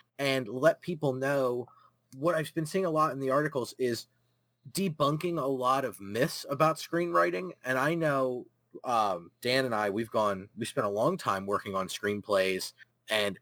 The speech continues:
how do you format them? What's the right thing to do? What's the wrong thing to do? How do you make it look like you know what you're doing? And there's a lot of things you have to kind of demystify about screenwriting. And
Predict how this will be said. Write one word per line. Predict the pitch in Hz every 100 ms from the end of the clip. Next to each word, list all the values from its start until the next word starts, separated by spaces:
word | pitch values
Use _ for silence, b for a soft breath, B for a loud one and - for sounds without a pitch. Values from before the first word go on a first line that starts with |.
| B -
how | 127 147
do |
you | 196
format | - 220 208 131 -
them? | 107
What's | 123 151 -
the | 151
right | 117 135 170
thing | - 160 160
to | 147
do? | 170 135
What's | 127 -
the | 165
wrong | 127 139 165
thing | 156 135 131
to | 117
do? | 104 98 85
How | 113 131
do | 151
you |
make | 143 147
it | -
look | 104 139 151
like | 139 135 135
you |
know | 120 101
what | 101 104
you're | 123
doing? | 117 139 120 90 - B B B -
And | 120
there's | 127
a | 127
lot | 135 143
of | -
things | 131 123
you | 123
have | 123
to | -
kind | - 123
of | 104
demystify | 110 110 143 - - 110 107 98 -
about | 95 107 107
screenwriting. | - - 160 220 160 98 92 85 82 - B B _ _ -
And | 143 139 131 127